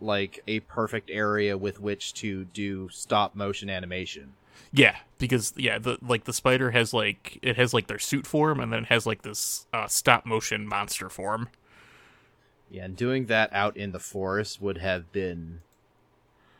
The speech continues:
Speaker 1: probably prohibitively expensive.
Speaker 2: Yeah.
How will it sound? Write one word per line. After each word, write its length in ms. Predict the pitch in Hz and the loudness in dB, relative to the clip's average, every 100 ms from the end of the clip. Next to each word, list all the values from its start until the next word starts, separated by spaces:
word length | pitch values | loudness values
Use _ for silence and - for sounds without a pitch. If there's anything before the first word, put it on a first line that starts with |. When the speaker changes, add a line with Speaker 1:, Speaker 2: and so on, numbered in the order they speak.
| _ | _
Speaker 1:
probably 520 | - 123 127 117 113 | 0 2 2 2 -2
prohibitively 960 | 107 - 92 82 123 104 101 95 90 85 | -4 -4 -6 -4 -2 0 -2 -4 -4 -4
expensive. 800 | 85 - 90 80 - - - - - | -4 -6 -4 -6 -8 -12 -16 -20 -14
Speaker 2:
Yeah. 360 | 127 107 82 - | -4 -4 -4 -12